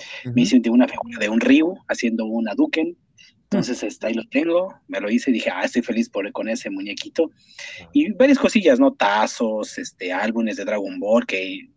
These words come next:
Speaker 1: yo los, yo sí los llegué a juntar, los llené todos, pero lamentablemente los fui perdiendo a lo largo de los años.
Speaker 2: Claro.
Speaker 1: Ahora me volví a comprar algunos álbumes modernos, no los he acabado, eh, que los de las sagas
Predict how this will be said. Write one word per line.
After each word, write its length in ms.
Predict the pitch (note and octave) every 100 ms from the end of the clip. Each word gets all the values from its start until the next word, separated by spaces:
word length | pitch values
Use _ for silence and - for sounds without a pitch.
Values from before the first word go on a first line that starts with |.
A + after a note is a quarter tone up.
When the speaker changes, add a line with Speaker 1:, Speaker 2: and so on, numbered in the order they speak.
| -
Speaker 1:
yo 100 | A#3
los, 240 | F3+ - -
yo 160 | C#4+
sí 100 | C#4+
los 180 | A3+ D#3+
llegué 180 | C3+ A2+
a 60 | A2+
juntar, 520 | - G2+ - - -
los 120 | -
llené 220 | C#4 A#3 B3 -
todos, 440 | D4 C#4+ C#4 - - - - _ _ _ _
pero 140 | B2
lamentablemente 680 | A#2 A2+ C3 B2+ A#2 A2+ B2
los 160 | G2 -
fui 100 | G#2
perdiendo 360 | - G2 F#2+
a 40 | G2
lo 80 | F2+
largo 200 | F2 F2
de 100 | F2
los 160 | F2+
años. 300 | C3+ A#2+ - - - - _ _ _
Speaker 2:
Claro. 280 | C3+ A2 C#3+
Speaker 1:
Ahora 180 | B3 - - - - -
me 220 | C4 -
volví 280 | A3+ A#2+ D3
a 100 | C#3+
comprar 500 | C#3+ C#3 C#3+ D3 C3+
algunos 420 | A2 A#2+ B2+ C3
álbumes 380 | B2 B2+ A#2+ -
modernos, 580 | A#2+ C3+ C#3+ D3+ - -
no 140 | A2+
los 180 | A2+ -
he 40 |
acabado, 460 | G#2 G#2 A2+ A#2 - _ _ -
eh, 80 | -
que 100 | G2
los 220 | F#2 F2+
de 100 | F2+
las 160 | F2+ F2
sagas 540 | G#2+ G#2 F#2+ - -